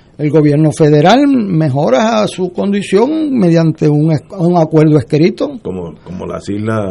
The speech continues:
Speaker 2: allá en el Pacífico.
Speaker 1: Claro,
Speaker 2: Ujú.
Speaker 1: y, y lo que hay que hacer es, mm, prepararnos para esa negociación y mandar los mejores negociadores. Y para los americanos eso, en la medida en que no crea un problema, eh,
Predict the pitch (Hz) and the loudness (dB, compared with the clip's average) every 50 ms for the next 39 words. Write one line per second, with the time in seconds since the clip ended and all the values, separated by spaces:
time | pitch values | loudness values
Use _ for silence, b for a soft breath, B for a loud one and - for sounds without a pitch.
0 | 92 90 85 82 90 95 98 101 98 92 - 92 - - - - 147 143 143 131 | -6 -8 -8 -6 -6 -6 -6 -6 -8 -8 -10 -10 -10 -10 -8 -8 -6 -6 -6 -4
1 | 127 123 127 135 147 180 240 277 294 285 269 240 190 160 156 160 147 139 135 139 | -4 -4 -4 -4 -2 0 2 2 2 2 2 2 0 0 -2 -2 -2 -4 -4 -4
2 | 139 139 127 127 - 147 139 135 147 147 165 180 208 247 269 269 262 226 - - | -4 -4 -4 -2 -2 -2 0 0 0 0 0 0 0 0 0 -2 -2 -4 -6 -8
3 | - - _ _ 175 175 170 - 147 139 143 139 160 180 185 - - 156 143 - | -12 -14 _ _ 2 2 2 2 0 0 2 4 4 4 2 2 0 0 0 2
4 | 170 160 156 156 156 165 156 - 180 185 - - 233 277 285 302 240 220 190 143 | 2 2 4 4 4 4 4 4 2 0 2 2 2 2 4 4 4 2 2 2
5 | 127 131 143 170 226 208 185 240 175 - 254 208 208 208 220 214 202 202 190 - | 2 2 2 2 2 2 2 2 2 2 2 2 2 2 2 2 0 -2 0 0
6 | 196 175 147 139 123 123 127 147 120 b b b b b b b b b b b | 0 2 2 2 0 -2 -2 -6 -10 b b b b b b b b b b b
7 | b b b _ _ _ _ _ _ _ _ _ _ - 175 170 - 185 180 180 | b b b _ _ _ _ _ _ _ _ _ _ 0 2 4 6 6 6 8
8 | 175 190 175 151 180 180 190 185 180 175 170 - 214 214 247 254 254 233 220 233 | 6 6 6 4 4 4 4 4 4 2 2 2 2 2 4 4 4 2 2 0
9 | 233 226 196 202 208 - - 233 226 214 208 196 185 180 170 156 151 156 196 220 | 0 0 2 2 2 4 2 2 2 2 2 0 0 2 2 4 6 6 6 6
10 | 220 190 165 160 151 147 147 151 147 135 113 - - 147 139 135 139 147 147 165 | 4 4 4 4 2 2 0 0 0 -2 -4 -4 -4 -2 0 0 2 2 2 2
11 | 175 - 196 196 185 190 196 190 175 - 180 160 147 151 151 175 202 165 123 123 | 2 0 2 2 4 4 4 4 2 2 2 4 4 6 6 6 6 4 2 0
12 | 113 - - _ _ b b b b b b b b _ _ - 147 139 135 131 | -8 -12 -20 _ _ b b b b b b b b _ _ -16 -12 -8 -8 -8
13 | 127 | -8